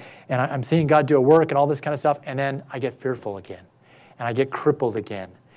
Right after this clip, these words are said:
And I, I just go into a shell and I do nothing for however long. And then God wakes me up again. And God is saying to this congregation, to me, and to you individually and to this congregation, "Guys,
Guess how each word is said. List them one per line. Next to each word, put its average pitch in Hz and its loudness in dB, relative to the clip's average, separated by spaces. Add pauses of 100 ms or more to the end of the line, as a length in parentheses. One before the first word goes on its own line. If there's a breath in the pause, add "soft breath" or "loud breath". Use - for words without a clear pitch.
(180 soft breath)
And 131 -6
I, 143 -4
I 139 -4
just - -8 (120)
go 143 6
into 143 6
a 139 4
shell 135 0
and 110 -8
I 110 -6
do 120 -6
nothing 127 -4
for 110 -8 (560 soft breath)
however 135 4
long. 117 0
And 107 -12
then 120 -8
God 139 2
wakes 165 4
me 175 0
up 151 2
again. 120 -2 (760 soft breath)
And 120 -8
God 156 0
is 226 0
saying 170 -2
to 143 2
this 156 0
congregation, 139 -4
to - -10
me, 147 0 (720 soft breath)
and 131 -8
to 139 -4
you 143 2
individually 156 2
and 147 -2
to 139 -2
this 135 -4
congregation, 123 -4 (540 soft breath)
"Guys, - -20